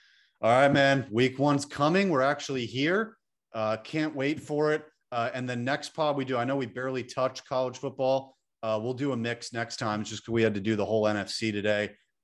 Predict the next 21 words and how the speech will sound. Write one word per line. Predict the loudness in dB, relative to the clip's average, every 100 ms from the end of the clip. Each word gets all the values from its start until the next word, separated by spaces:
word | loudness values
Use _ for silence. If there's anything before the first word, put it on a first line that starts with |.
| -12
And, | -8 -4 0
uh, | 2 2
it's | 0
one | -2 -2 0
thirty-two. | 0 0 -2 -2
We | 0
got | 0 0
Derek | -2 -4 -4
Jeter, | -4 0 0 -2 -6 _ _ _ -4
Hall | 0 0
of | -2
Fame | -2 -4
speech. | -6 -2 -2 -2
It's | -8
coming | -4 -2 0
right | 0 0
now. | -2 -4 -2 -4 -8 _ _ -14
Uh, | -2 0 2 0
so | -2
we're | -4
gonna | -2 -4